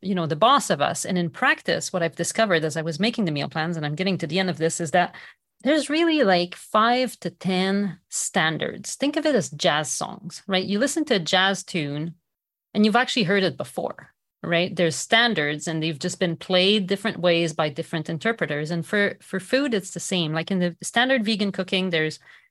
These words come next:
like, stir fries, there's salads and bowls, there's casseroles, there's,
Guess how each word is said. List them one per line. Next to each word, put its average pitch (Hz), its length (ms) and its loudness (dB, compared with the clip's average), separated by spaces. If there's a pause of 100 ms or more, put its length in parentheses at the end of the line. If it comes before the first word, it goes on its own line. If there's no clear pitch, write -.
(160)
like, 151 140 -2
stir 262 260 -2
fries, 240 580 2
there's 156 220 -2
salads 196 400 0
and 202 140 0
bowls, 170 600 2 (380)
there's 151 180 -8
casseroles, 165 920 2
there's, 151 640 -4